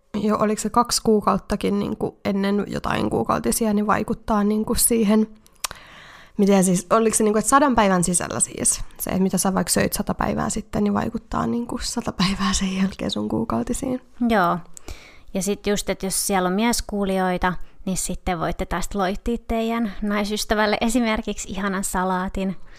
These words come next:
Speaker 1: Jep.
Speaker 2: Kyllä. Ja tää on tosi tärkeä aihe mun mielestä miestenkin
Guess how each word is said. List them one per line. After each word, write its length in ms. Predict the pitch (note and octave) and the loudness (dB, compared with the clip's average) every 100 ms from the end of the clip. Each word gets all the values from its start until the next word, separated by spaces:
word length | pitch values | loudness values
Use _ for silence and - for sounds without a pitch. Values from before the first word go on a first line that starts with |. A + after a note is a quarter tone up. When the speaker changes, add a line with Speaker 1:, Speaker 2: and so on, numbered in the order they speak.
| - G3+ | -6 2
Speaker 1:
Jep. 200 | G3+ G3+ - - - - - - - - | 2 0 -6 -14 -18 -16 -14 -14 -14 -4
Speaker 2:
Kyllä. 260 | F#3+ F3+ - - | 0 2 2 2
Ja 60 | G3+ | 6
tää 120 | B3 | 8
on 60 | C4+ | 6
tosi 160 | A#3+ - | 4 4
tärkeä 440 | A#3+ A#3 F#3+ F3+ | 4 4 4 6
aihe 200 | F3+ F3 | 6 6
mun 160 | E3 E3+ | 2 0
mielestä 340 | E3 E3+ - | -2 -4 -2
miestenkin 580 | F#3 - - - - | -2 -2 -4 -6 -8